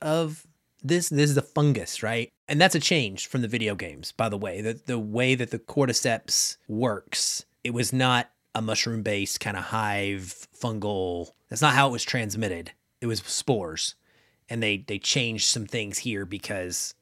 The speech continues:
how do you make a show where everybody wears gas masks all the time?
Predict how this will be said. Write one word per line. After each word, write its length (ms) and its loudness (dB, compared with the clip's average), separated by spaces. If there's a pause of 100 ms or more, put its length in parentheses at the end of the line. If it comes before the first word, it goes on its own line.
(280)
how 160 -4
do 80 -4
you 180 -4 (120)
make 160 -8
a 40 -8
show 320 -2
where 400 -4 (200)
everybody 320 -4
wears 220 -4
gas 300 -2
masks 320 -6
all 80 -2
the 80 -12
time? 380 -12